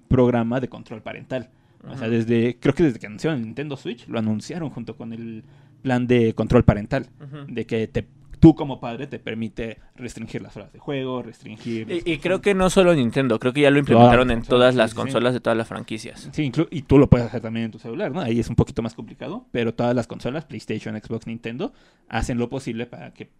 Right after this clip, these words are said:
Speaker 1: como padre te sea más fácil implementar un control parental. Entonces, en lugar de hacer su trabajo periodístico, los medios de comunicación, pues nada más se van por el clickbait y no te dicen todo esto que te podrían decir aprovechando esta noticia, ¿no?
Speaker 2: Exacto, y qué bueno que lo dices, oye, fíjate,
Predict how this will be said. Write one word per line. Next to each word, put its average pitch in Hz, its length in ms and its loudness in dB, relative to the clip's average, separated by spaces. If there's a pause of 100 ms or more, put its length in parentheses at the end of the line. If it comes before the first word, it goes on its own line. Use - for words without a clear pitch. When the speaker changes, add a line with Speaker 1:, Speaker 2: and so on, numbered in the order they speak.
Speaker 1:
como 113 260 -10
padre 120 300 -2
te 120 120 -12
sea 110 160 -10
más 107 200 -12
fácil 123 280 -8
implementar 113 520 -8
un 110 60 -6
control - 300 -10
parental. 143 460 -6 (280)
Entonces, 127 280 4
en 131 100 4
lugar 127 280 2
de 156 80 -2
hacer 117 200 -8
su 131 120 -16
trabajo 131 360 -4
periodístico, 170 640 -6
los 143 300 -12
medios 156 260 4
de 156 80 -2
comunicación, 156 580 -10 (240)
pues 117 140 -6
nada 107 160 -4
más 110 200 -6
se 117 100 -6
van 113 160 -8
por 139 100 -8
el 139 140 -6
clickbait 127 420 -4
y 110 60 -4
no 107 160 -2
te 117 180 2
dicen 117 500 -8
todo 123 280 -4
esto 135 200 -10
que - 120 -14
te 117 100 -6
podrían 117 400 -4
decir 117 240 -6
aprovechando 113 600 -2
esta 104 180 -14
noticia, 113 400 -8
¿no? 135 180 -10 (180)
Speaker 2:
Exacto, 170 540 -12
y 139 80 -6
qué 180 200 -2
bueno 233 280 0
que 190 140 -4
lo 123 100 0
dices, 180 260 -2
oye, 139 200 2
fíjate, 156 340 -2